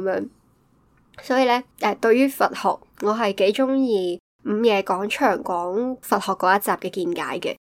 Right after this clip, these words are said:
佢哋話佛教哲學係有啲嘢係冇辦法回應、冇解答嘅，例如世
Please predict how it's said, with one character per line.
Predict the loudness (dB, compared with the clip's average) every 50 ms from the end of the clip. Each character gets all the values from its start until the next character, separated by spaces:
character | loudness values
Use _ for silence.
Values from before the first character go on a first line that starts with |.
| _ _ _ _ -12
佢 | -4 -2 -2 0
哋 | 0 0 0 0
話 | 0 -2 -2 -4 -6 -8 -10 -14 _ _
佛 | -14 -6 -2 -2 -2 0 0
教 | 0 2 2 2
哲 | 0 -2 -4
學 | -4 -2
係 | 0 -2 -2 -2 -2 -2 0 0 0 0
有 | 0 0 0 0 2
啲 | 2 2 4 4
嘢 | 4 4 4 0
係 | 0 -2 -2 -2 -2
冇 | -2 -2 -2 0 0 -2
辦 | -2 -4 -6 -6
法 | -4 -4 -4
回 | -4 -2 -4 -4 -2
應、 | 0 0 0 0 0 -2
冇 | -2 -2 -2 -2 -2
解 | -4 -6 -4 -4 -4
答 | -2 -2 -2 -4 -4 -8
嘅， | -12 -12 -12 _ _ _ _ _ _
例 | -2 0 0 2 0
如 | 0 -2 -4
世 | -6 -4